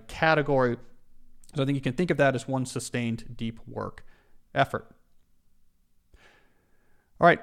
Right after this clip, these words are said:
Matt wants to know about procrastination. In particular, he says, "How do you combat procrastination even when you are aware that you are procrastinating?" Well, Matt, my theory on procrastination says that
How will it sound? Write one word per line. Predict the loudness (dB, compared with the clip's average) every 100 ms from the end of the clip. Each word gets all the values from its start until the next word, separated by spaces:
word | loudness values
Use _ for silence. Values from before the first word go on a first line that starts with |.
| -8 -6
Matt | 4 8 8 6
wants | 0 2
to | 2
know | 6 6 4
about | 0 6 6 4 -4 -20 _ -20 _
procrastination. | -2 4 2 2 0 4 2 2 -4 -6 _ _ _ _
In | -2
particular, | 2 2 4 6 6
he | 4 -4
says, | 4 4 4
"How | 2 4 6
do | 4
you | 0 -2
combat | -4 -2 2 2 6 4 4
procrastination | -2 0 2 2 0 -2 0 -2 -4 -6 -8 -12 -20 -20 -20 _ 0
even | 2 4
when | 4 6
you | 8
are | 10
aware | 10 10 8 8 4 0 -4 -10 -18 -20 -8
that | 0 2
you | 2
are | 2
procrastinating?" | 0 4 2 2 -6 -8 -14 -18 -20 _ -20 _ _ _ _ _ _ _ _ -20 -2
Well, | 6
Matt, | 8
my | 8 6
theory | 4 4 6 6
on | 6 4
procrastination | 2 4 4 4 2 2 0 0 -2
says | 2 4 4 2
that | 0 2 0